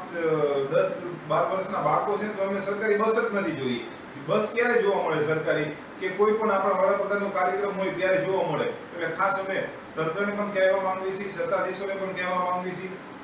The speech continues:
કે આ જે સમસ્યા છે, પચીસ થી સત્યાવીસ ગામની સમસ્યા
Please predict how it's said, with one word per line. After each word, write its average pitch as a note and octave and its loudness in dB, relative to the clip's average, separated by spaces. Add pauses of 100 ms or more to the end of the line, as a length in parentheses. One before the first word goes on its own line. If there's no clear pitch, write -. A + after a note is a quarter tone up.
(140)
કે - -2 (320)
આ F3 2
જે F#3+ -2
સમસ્યા F#3+ -4
છે, E3 -4
પચીસ D#3+ -4
થી F#3 -8
સત્યાવીસ E3+ -6
ગામની E3+ -4
સમસ્યા D3+ -6